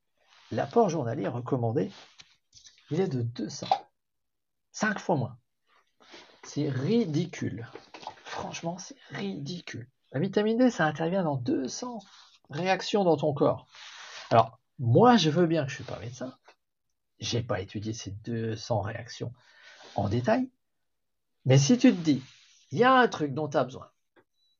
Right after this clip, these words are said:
qui intervient dans deux cents réactions dans ton corps, mais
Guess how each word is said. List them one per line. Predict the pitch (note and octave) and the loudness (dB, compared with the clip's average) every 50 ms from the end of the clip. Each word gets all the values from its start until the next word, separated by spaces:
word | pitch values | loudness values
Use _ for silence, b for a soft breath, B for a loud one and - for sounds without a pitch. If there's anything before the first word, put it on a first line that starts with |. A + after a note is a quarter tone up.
| _ _ _ _ _ _ _ _ _ _ _ _ _ _ - - | _ _ _ _ _ _ _ _ _ _ _ _ _ _ -20 -20
qui | - - A#2 | -12 -8 -8
intervient | A#2+ C#3 C#3 E3+ E3+ F3+ G#3 G3+ | -8 -4 -2 -2 0 0 0 0
dans | F3+ E3 D#3 | 0 -2 -2
deux | D#3 C#3+ F#3 B3+ B3+ B3 A3+ | -2 -2 0 2 4 4 2
cents | A#3+ - A3 A3 G#3 F3 E3 - | 2 0 -2 -2 -2 -4 -6 -12
réactions | D3+ D3+ E3 D#3 C#3+ C#3+ - - F3 | -12 -6 -6 -6 -6 -6 -8 -8 -6
dans | E3 D3+ - | -6 -6 -6
ton | C3+ B2 | -6 -10
corps, | A#2 - - - - - _ _ _ _ _ _ b b b b b b b b b | -10 -10 -14 -16 -18 -20 _ _ _ _ _ _ b b b b b b b b b
mais | A#2+ B2 C3+ C#3+ C#3 - | 0 0 0 0 -2 -8